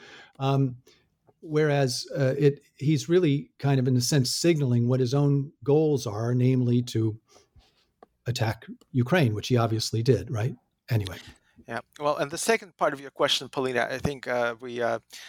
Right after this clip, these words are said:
Speaker 2: uh, need to respond to that also, because, uh, you ask, uh, whether it's inevitable that people will believe myths and that sort of thing.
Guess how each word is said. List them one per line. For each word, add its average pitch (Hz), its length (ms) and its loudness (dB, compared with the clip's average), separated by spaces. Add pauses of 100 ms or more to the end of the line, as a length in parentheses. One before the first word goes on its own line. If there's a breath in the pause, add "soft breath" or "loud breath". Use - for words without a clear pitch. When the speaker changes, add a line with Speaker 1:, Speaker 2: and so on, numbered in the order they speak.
(160 loud breath)
Speaker 2:
uh, 113 200 0
need 123 160 -12
to 120 140 -10
respond 135 480 -4
to 135 100 -12
that 123 200 0
also, 139 480 -2
because, 123 580 -4
uh, 117 160 0
you 120 140 -14
ask, 127 480 -6
uh, 120 220 -2
whether 117 580 -4
it's 127 300 -4
inevitable 160 520 -2
that 139 200 -4
people 151 260 -4
will 151 180 -4
believe 147 380 -4
myths 151 340 -4
and 143 120 -6
that - 120 2
sort 165 160 -6
of 147 60 -20
thing. 196 260 -4